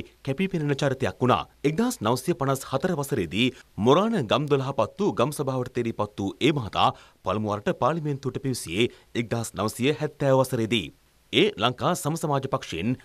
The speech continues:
රුවන්වැල්ල ආසනය ජයග්‍රහණය කරමින් සබරගමුව පළාත් සභාවේ විපක්ෂ නායකවරයා ලෙස කලක් කටයුතු කළ ඒ මහතා පසුව ප්‍රධාන අමාත්‍යවරයා ලෙසද තේරීපත් වුණා. අවස්ථා කිහිපයකදීම පාර්ලිමේන්තුවට තේරීපත් වූ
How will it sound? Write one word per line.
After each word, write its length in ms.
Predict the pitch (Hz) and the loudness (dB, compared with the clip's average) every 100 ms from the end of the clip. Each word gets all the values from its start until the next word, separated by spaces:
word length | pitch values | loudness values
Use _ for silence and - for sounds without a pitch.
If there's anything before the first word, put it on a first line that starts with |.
| _ | _
රුවන්වැල්ල 500 | 117 160 185 165 127 | 4 4 2 -2 -4
ආසනය 400 | - 117 - 120 | 0 0 0 -2
ජයග්‍රහණය 520 | 151 156 139 139 123 92 | 0 0 0 -2 -2 -2
කරමින් 360 | 135 127 117 69 _ _ | 2 2 2 -2 _ _
සබරගමුව 580 | - 123 190 220 220 143 | -2 2 2 2 0 2
පළාත් 300 | 117 131 - | 2 2 -2
සභාවේ 380 | 113 82 95 135 - | -6 0 2 0 0
විපක්ෂ 340 | - 127 214 - | -4 -2 -2 -4
නායකවරයා 540 | 98 101 127 127 113 101 | 2 2 2 0 2 2
ලෙස 180 | 90 135 | 0 -4
කලක් 260 | 185 131 | -2 -2
කටයුතු 320 | - 127 120 | -2 -4 -4
කළ 160 | 123 107 | -2 -2
ඒ 160 | - 151 | 0 0
මහතා 340 | 139 98 90 123 - - - | -2 -2 2 2 0 -16 -4
පසුව 300 | 117 - 165 | -4 0 0
ප්‍රධාන 380 | 175 135 147 131 | 0 -2 0 0
අමාත්‍යවරයා 540 | - 135 156 - 120 98 | 0 0 -2 -2 0 0
ලෙසද 220 | 85 110 | 2 -2
තේරීපත් 540 | 151 165 151 143 110 135 | 0 -2 -2 -2 -4 2
වුණා. 220 | 127 90 - | 2 2 -4
අවස්ථා 420 | - 131 185 - 156 | 0 0 0 -2 -2
කිහිපයකදීම 680 | - 185 175 143 110 85 131 143 - | -2 -2 -2 -2 -4 2 2 2 -4
පාර්ලිමේන්තුවට 720 | - 127 208 214 196 190 139 | 0 2 2 -2 -4 -4 -2
තේරීපත් 400 | 120 131 131 110 - | 2 0 0 -4 0
වූ 140 | 147 | 0